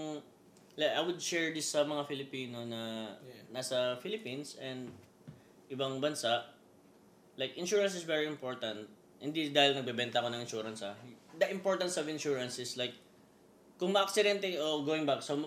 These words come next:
Speaker 1: pag naaksidente ka sa sasakyan mo,
Speaker 2: Yeah.
Speaker 1: you're not able to work.
Speaker 2: Mm-hmm.
Speaker 1: Ngay-,
Speaker 2: Exactly.
Speaker 1: ngayon, first ta-, first itatouch natin topic is, saan ka maggaga-, saan ka ng extrang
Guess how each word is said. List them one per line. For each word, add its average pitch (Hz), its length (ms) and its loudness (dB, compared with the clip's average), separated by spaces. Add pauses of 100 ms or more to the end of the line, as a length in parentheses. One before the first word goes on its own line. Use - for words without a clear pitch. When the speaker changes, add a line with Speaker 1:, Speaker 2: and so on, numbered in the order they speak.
Speaker 1:
pag 208 160 2
naaksidente 214 560 4
ka 180 80 -2
sa 180 160 0
sasakyan 151 480 -2
mo, 104 160 -6 (240)
Speaker 2:
Yeah. 139 160 -10 (1700)
Speaker 1:
you're 180 180 6
not 208 160 6
able 156 280 0
to 135 100 -6
work. 117 260 -4 (320)
Speaker 2:
Mm-hmm. 151 320 -10 (500)
Speaker 1:
Ngay-, 147 240 4
Speaker 2:
Exactly. 139 140 -2
Speaker 1:
ngayon, 156 260 6
first 208 320 8
ta-, 180 300 6
first 175 500 0 (640)
itatouch 156 400 0
natin 147 240 0
topic 135 380 0
is, 120 240 -6 (640)
saan 180 260 4
ka 185 140 4
maggaga-, 165 1200 2
saan 185 180 4
ka 185 140 0
ng 175 100 -2
extrang 156 320 0